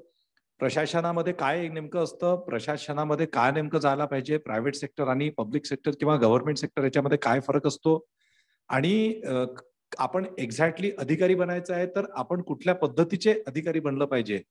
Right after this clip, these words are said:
constitutional अधिकारी म्हणजे constitutional spirit असलेले आणि नैतिक दृष्टिकोनातून काम करणारे अधिकारी आपण अस-, बनलं पाहिजे, हा message त्यांनी तुम्हाला दिला. आता आपल्या ठिकाणी, आपल्या या second सेशनमध्ये आपल्यासोबत आहेत,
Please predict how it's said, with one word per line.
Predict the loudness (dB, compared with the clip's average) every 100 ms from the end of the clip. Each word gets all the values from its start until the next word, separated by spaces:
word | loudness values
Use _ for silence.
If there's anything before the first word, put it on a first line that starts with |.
| _ _ _ _
constitutional | -2 -2 -2 2 4 4 4 2 2
अधिकारी | 0 0 2 2 2 -2 -8 _
म्हणजे | -4 -2
constitutional | -2 -2 -2 -2 -2 -4
spirit | -4 0 2 2
असलेले | 0 0 0 0
आणि | -2 -4 -2 0
नैतिक | 0 0 -4 -4 _ _ _ _ -10
दृष्टिकोनातून | -10 -6 0 2 2 0 0
काम | 0 0
करणारे | -4 -2 -2
अधिकारी | -2 -2 -4 -4
आपण | -6 -8 -12
अस-, | -16 -16 -2
बनलं | 4 6
पाहिजे, | 6 4 2 -2 -4 _ _ _ _
हा | -2
message | 0 0 -2
त्यांनी | 0 -2 -2
तुम्हाला | 0 2 2
दिला. | 2 0 -2 -10 _ _ _ _ -8
आता | 0 0
आपल्या | 0 -4
ठिकाणी, | -4 -6 -6 -4
आपल्या | -4 -2 0 0 -2 -2
या | 0 0
second | 0 0 -2
सेशनमध्ये | -2 -4 -4 0 2 2 0 _ _ _ _ -8
आपल्यासोबत | -2 -2 0 0 0
आहेत, | 2 0